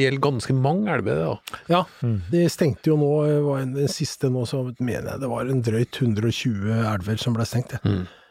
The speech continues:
Speaker 3: Mm.
Speaker 2: Og det, det er jo da, sier jo litt om tilstanden mange steder også, sånn
Speaker 1: Ja.
Speaker 2: at det er jo et varsko det. Laksen kom jo på rødlista nå i høst.
Speaker 3: Mm.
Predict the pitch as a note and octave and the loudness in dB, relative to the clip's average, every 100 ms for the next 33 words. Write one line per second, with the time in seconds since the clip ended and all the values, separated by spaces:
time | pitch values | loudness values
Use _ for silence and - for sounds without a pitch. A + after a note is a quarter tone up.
0 | - G2+ F2 G2 - D3 F#3 G3+ E3 F#3+ | -4 -4 -4 -8 0 4 4 4 4 4
1 | D#3 F3 E3 D#3 E3+ F3 F3 E3+ - F3+ | 4 4 4 4 4 4 4 0 -2 -8
2 | - - D3+ D#3+ C#3+ - D#3+ - D3 - | -4 2 4 4 2 2 2 2 0 2
3 | A#2+ C#3 D3+ D#3 D3+ D3 - C#3+ C#3+ G#3 | 2 4 4 4 4 2 2 2 4 2
4 | - - E3 E3 D#3 E3+ D#3+ D3+ E3 G3 | 0 -2 0 0 0 0 0 2 2 0
5 | - E3 C#3 - D3 G#3+ - D#3 - F#3 | 0 -2 -2 0 0 -2 0 0 2 0
6 | - C3+ E3+ G3+ F3+ A#2 B2 - F3 E3 | 2 2 2 4 4 4 0 0 0 2
7 | D#3 F#3+ - - _ _ _ G#2+ | 2 0 -4 -20 _ _ _ -8